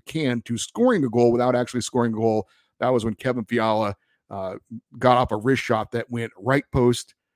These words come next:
to left post and then away. He even celebrated, so he thought it was in. The naked eye, I thought it was absolutely in as well, but replay didn't lie. It did not go in. However, in the second period, one would go in for the L A Kings, thanks to Quinton Byfield deflecting in a Mikey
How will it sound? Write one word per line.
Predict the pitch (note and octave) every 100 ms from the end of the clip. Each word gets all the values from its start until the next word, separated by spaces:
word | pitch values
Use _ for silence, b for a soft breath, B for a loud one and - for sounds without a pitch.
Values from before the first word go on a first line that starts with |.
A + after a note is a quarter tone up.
| _ -
to | B2
left | A#2+ A2 -
post | A2+ G2+ - -
and | A2 G#2
then | G#2 G#2 -
away. | A2 A2+ G#2+ G2+
He | D3
even | E3 B2+ A2+
celebrated, | - B2+ G#2 G#2+ G#2 G2+
so | G2+
he | C#3
thought | - G#2
it | G#2
was | G2
in. | A2 G#2+ A2
The | C3
naked | D#3 D#3 C3
eye, | C3 A#2+ G#2 -
I | A#2
thought | A#2+ A2
it | A2+
was | G#2+
absolutely | A#2+ A2 A#2+ A2+ A2+
in |
as | G#2+
well, | A#2+ D#3+ D#3 - _ -
but | A#2+
replay | C3 B2 B2 A#2
didn't | B2 A#2 A2
lie. | G#2+ F2
It | A2 A2
did | - G2
not | G#2 F#2 F2 _ _ _ _ _
go | G#2+ A2+ A2
in. | A#2+ G#2 F#2 _ -
However, | D#3 E3+ D#3+
in | F3+
the | G3+
second | - F#3+ F#3 C#3+
period, | F#3+ G#3+ A#3
one | D3+ E3 E3+
would | G3+ G3+
go | F#3 C#3+
in | C3
for | A2+
the | A#2+
L | B2 A#2
A | A2+
Kings, | - E3+ G#3+ A3
thanks | - B2 A2+ -
to | B2 G#2+
Quinton | - F#3+ D3
Byfield | A2+ C3 D#3+ E3 D#3 B2+
deflecting | - - D3+ - B2+
in | C3+
a | A#2+
Mikey | A2 B2 D3+ C#3